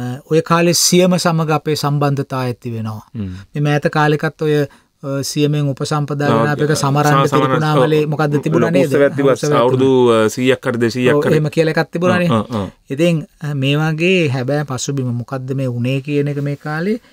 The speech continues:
Speaker 1: අ, ඒ, ඒකෙත් තියෙනවා හුඟක්, අ, කියන්න මේ, මේ රසවත් දේවල්, තොරතුරු මහ රාශියක් ඒකේ තියෙනවා. කියන්නේ අපි වැඩි
Speaker 2: අපි කියමු,
Speaker 1: ප්‍රකට
Speaker 2: සර්.
Speaker 1: නෑ. ඔව්, වැඩි ප්‍රකට නෑ.
Speaker 2: <laughs> හ්ම්, හ්ම්.
Speaker 1: හුඟක් ජාති තියෙනවා ක-, කියන්න. ඉතින් මේ වෙච්ච දේවල්.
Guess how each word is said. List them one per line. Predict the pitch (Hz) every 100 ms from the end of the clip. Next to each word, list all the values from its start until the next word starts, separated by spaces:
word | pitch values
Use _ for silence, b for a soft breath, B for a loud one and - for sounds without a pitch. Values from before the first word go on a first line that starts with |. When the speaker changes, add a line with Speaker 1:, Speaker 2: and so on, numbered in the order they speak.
| b b -
Speaker 1:
අ, |
ඒ, | 151 156 160 180
ඒකෙත් | 170 170 202 -
තියෙනවා | - 180 208 185
හුඟක්, | 165 190 - -
අ, | 165 147
කියන්න | - 160 175 180 185 208 208 180
මේ, | 156 156 151
මේ | 151 147
රසවත් | 139 - 180 202 170
දේවල්, | 156 196 196 143
තොරතුරු | 123 131 143 - 180
මහ | 165 147
රාශියක් | 160 143 165 175 208 202
ඒකේ | 185 190
තියෙනවා. | - 185 180 143
කියන්නේ | 139 127
අපි | - 139 B B _
වැඩි | 135 117
Speaker 2:
අපි | 117
කියමු, | 139 175
Speaker 1:
ප්‍රකට | 208
Speaker 2:
සර්. | 151
Speaker 1:
නෑ. | 165 147
ඔව්, | 147 151 -
වැඩි | 147 147
ප්‍රකට | - 135 - 165 175
නෑ. | 156 147 127
Speaker 2:
<laughs> |
හ්ම්, | 139 117
හ්ම්. | 117 113 104
Speaker 1:
හුඟක් | 180 180 180
ජාති | 185 196 196
තියෙනවා | 196 196 196 175
ක-, | 185 -
කියන්න. | - 180 139 120
ඉතින් | 117 120
මේ | 127
වෙච්ච | 131 131 - 135
දේවල්. | 147 180 151